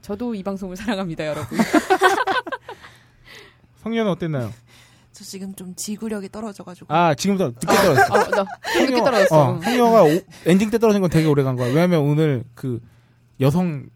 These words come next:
Speaker 1: 음, 음, 음,
Speaker 2: 관련된
Speaker 1: 음.
Speaker 2: 이슈들이 많았잖아.
Speaker 1: 음, 음, 음.
Speaker 2: 그나마 좀 참여도가 높아져가지고.
Speaker 1: 음.
Speaker 3: 네.
Speaker 2: 어, 지금 성녀는
Speaker 1: <laughs>
Speaker 2: 어, 제가 어제 논산 갔다가
Speaker 1: 응.
Speaker 2: 한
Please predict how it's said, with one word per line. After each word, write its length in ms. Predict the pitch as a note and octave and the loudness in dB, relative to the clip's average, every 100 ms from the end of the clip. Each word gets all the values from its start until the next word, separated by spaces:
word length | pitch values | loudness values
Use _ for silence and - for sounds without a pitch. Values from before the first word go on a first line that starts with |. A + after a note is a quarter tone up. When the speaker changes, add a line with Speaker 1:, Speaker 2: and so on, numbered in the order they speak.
| _ _ | _ _
Speaker 1:
음, 0 | |
음, 280 | A#3+ A#3+ A3 - | -12 -10 -10 -8
음, 80 | |
Speaker 2:
관련된 380 | D3 C3 B2+ B2+ | -6 -4 -2 -4
Speaker 1:
음. 60 | B2 | -4
Speaker 2:
이슈들이 280 | A2+ A#2+ A2 | -6 -8 -6
많았잖아. 400 | F2+ F#2+ - G#2 | -8 -10 -10 -8
Speaker 1:
음, 40 | |
음, 60 | G#2+ G2 | -8 -10
음. 60 | - | -12
Speaker 2:
그나마 360 | D#3+ B2+ B2 | -8 -6 -8
좀 260 | A#2 A2+ G2+ | -8 -12 -12
참여도가 560 | - F#3 G3+ F3+ D3+ B2+ | -12 -8 -6 -6 -8 -12
높아져가지고. 840 | G#2+ - A#2 G#2+ G2 G#2 C3+ C#3 - | -12 -12 -12 -12 -14 -12 -12 -12 -14
Speaker 1:
음. 60 | - | -18
Speaker 3:
네. 60 | G3 E3+ _ _ _ | -20 -20 _ _ _
Speaker 2:
어, 180 | - A#2+ | -12 -10
지금 260 | A#2+ D#3+ E3 | -6 -6 -4
성녀는 640 | F3+ F#3 F#3 F3+ F3+ F#3 B2+ - - - | -4 -2 -2 -2 -2 -2 -4 -10 -18 -20
Speaker 1:
<laughs> 320 | - G#3 - | -20 -20 -14
Speaker 2:
어, 220 | B2 C3 C3 | -6 -4 0
제가 360 | F3 F3+ F#3 | 2 4 6
어제 160 | D#3+ D#3 | 4 2
논산 380 | D3+ F3 F#3+ F#3+ | 0 2 0 0
갔다가 560 | F3 D3+ C#3+ D#3+ A2+ F#2+ | -2 -4 -2 -2 -2 -8
Speaker 1:
응. 180 | F#3+ F3+ | -12 -12
Speaker 2:
한 840 | C#3+ D#3+ D#3 D#3 D#3 D#3 D3+ D3 | -8 -6 -6 -6 -6 -6 -6 -8